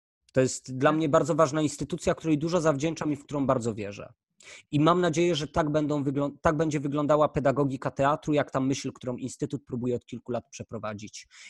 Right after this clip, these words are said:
Speaker 1: i jak próbuje zaprosić do niej nauczycieli, uczniów,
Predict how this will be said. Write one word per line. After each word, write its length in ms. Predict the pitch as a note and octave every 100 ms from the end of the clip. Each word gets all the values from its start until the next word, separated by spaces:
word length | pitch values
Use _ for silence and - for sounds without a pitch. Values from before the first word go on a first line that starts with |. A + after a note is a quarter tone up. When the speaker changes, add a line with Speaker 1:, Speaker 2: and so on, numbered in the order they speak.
| -
Speaker 1:
i 260 | C3+ C3+ - -
jak 280 | A#2+ C#3+ -
próbuje 320 | C#3+ C3+ C#3+
zaprosić 420 | C#3 - C3+ C3
do 120 | A#2+ C3
niej 180 | C3+
nauczycieli, 760 | C3 B2+ - B2 F3 E3 D3 -
uczniów, 800 | D3+ - - C#3 C3 A#2+ -